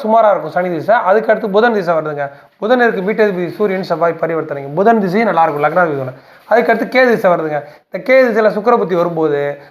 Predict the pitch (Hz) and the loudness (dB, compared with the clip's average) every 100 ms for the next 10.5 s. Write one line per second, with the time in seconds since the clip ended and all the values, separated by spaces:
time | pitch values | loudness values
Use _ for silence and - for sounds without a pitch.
0 | _ 196 196 175 165 175 208 190 165 156 | _ -4 -2 -2 -2 2 4 4 0 -2
1 | 143 147 143 143 143 233 _ _ 147 147 | -2 -2 -2 -4 -10 -10 _ _ -12 -8
2 | 131 127 120 - _ _ 196 190 220 214 | -4 -6 -6 -16 _ _ -4 2 2 4
3 | 214 185 226 240 220 190 202 214 196 180 | 2 4 4 4 2 0 0 2 2 0
4 | 180 196 190 208 202 196 - 208 170 165 | 0 0 2 0 -2 -8 -4 0 0 -2
5 | 160 151 151 147 123 123 170 220 180 185 | 0 0 2 0 -2 -2 2 2 0 -2
6 | 165 117 185 214 - - - 170 180 170 | -2 0 -2 -2 -6 -20 -4 2 4 4
7 | 165 156 151 151 147 151 160 214 170 170 | 4 4 4 2 0 0 2 0 0 0
8 | 202 185 175 165 180 180 160 147 147 135 | 2 2 4 2 0 -4 -10 -6 -4 -4
9 | 165 - _ _ 220 226 175 208 208 180 | -6 -8 _ _ 0 0 0 -2 -2 2
10 | 214 170 160 147 139 | 0 0 -4 -6 -6